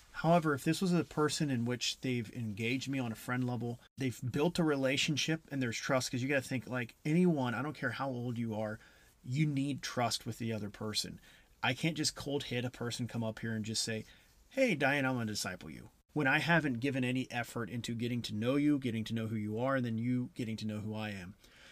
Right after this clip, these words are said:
So look at the people in which you are currently friends with. It may not be a super close friendship, but you see 'em all the time at church or at the gym or wherever it is that you're at. Like, "You know what?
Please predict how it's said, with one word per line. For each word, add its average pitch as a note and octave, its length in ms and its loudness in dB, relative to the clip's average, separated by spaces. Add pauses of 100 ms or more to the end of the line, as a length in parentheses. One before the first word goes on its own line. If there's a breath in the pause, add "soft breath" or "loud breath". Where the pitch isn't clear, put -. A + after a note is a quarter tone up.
(120)
So D#3+ 160 4
look D3 240 4
at G3 140 0
the C#3+ 100 0
people D3 380 0
in B2 240 0
which C3 340 -2
you C3 180 2
are A2 300 -2 (140)
currently D3 720 0 (180)
friends E3+ 260 4
with. - 360 -12
It C#3+ 140 -2
may D3 140 2
not D3 200 0
be B2 200 2
a G2+ 60 -6
super C#3+ 300 -2
close C#3+ 200 -2
friendship, D3 300 -2
but - 120 -10
you D3+ 60 -6
see - 160 0
'em F3+ 100 0
all D#3+ 120 0
the D3 60 0
time A#2 240 -2
at F2 80 -12
church D#3 420 2
or G#2 220 -6 (260 loud breath)
at B2 140 -4
the F#2+ 80 -10
gym C3+ 500 0
or G#2+ 80 -4
wherever A#2+ 340 -2
it A#2 60 -2
is A2+ 120 -2
that A2 80 -4
you're G#2+ 120 -2
at. D#3 240 2 (400 loud breath)
Like, C3+ 140 0
"You E3+ 80 0
know G#3+ 60 0
what? A3 140 0